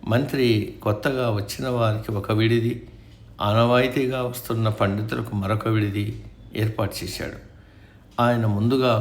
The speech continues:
కొత్తగా వచ్చిన పండితుల విడిదికి వెళ్ళి, "రాజుగారి ఆరోగ్యం బాగుండలేదు, అందుచేత ఈ ఏడు కొత్త పండితులకు సన్మానం లేదు, మీరంతా వెళ్ళొచ్చు" అని చెప్పాడు.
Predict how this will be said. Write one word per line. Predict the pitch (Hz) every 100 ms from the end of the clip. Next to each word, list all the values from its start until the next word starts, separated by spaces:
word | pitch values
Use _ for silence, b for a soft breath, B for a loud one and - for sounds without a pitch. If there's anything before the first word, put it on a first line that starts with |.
| -
కొత్తగా | 98 - 123 135 131
వచ్చిన | 123 - 123
పండితుల | 117 110 101 110 123 123
విడిదికి | 120 113 117 110
వెళ్ళి, | 95 104 165 170 - B B B B B -
"రాజుగారి | 107 104 120 127 123 110 - -
ఆరోగ్యం | 101 123 120 107 107 101
బాగుండలేదు, | 98 101 117 110 101 101 101 -
అందుచేత | 107 107 104 - 107 113 110 98 104 - B B B B B -
ఈ | 123 113
ఏడు | 107 107 117 113 98 92 - -
కొత్త | 98 -
పండితులకు | 143 127 110 104 113 110 123
సన్మానం | - 101 113 107 104 120
లేదు, | 104 98 - 113
మీరంతా | 113 104 98 131
వెళ్ళొచ్చు" | 107 98 107 101 - - -
అని | 123
చెప్పాడు. | 123 - - - -